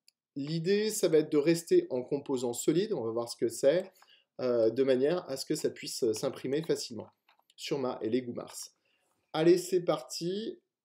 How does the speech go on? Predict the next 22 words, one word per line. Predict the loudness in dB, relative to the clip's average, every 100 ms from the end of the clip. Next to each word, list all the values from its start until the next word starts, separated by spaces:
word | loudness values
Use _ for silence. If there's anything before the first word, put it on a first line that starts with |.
| -4
Euh, | 2 4 4 4 0 -2 -2 -2 -2
et | 0
donc, | 0 -2
les | -2 -2
deux | 0 0 0 -2
outils, | -8 -8 -6
les | -4
deux | -2 -4 -2
plugins | -4 -2 -4
dont | -4
je | -4
parlais, | -4 -2 -2
c'est | -4
ceux-là | -6 -2 0
et | -2
ceux-là. | -2 -2 0 -2
Ils |
sont | -4 -8
disponibles | -10 -6 -6 -4 -8
sur, | -8 -6 -6 -2
euh, | -4
Sketchucation. | -4 -6 -6 -8 -6 -6 -2 -2 -4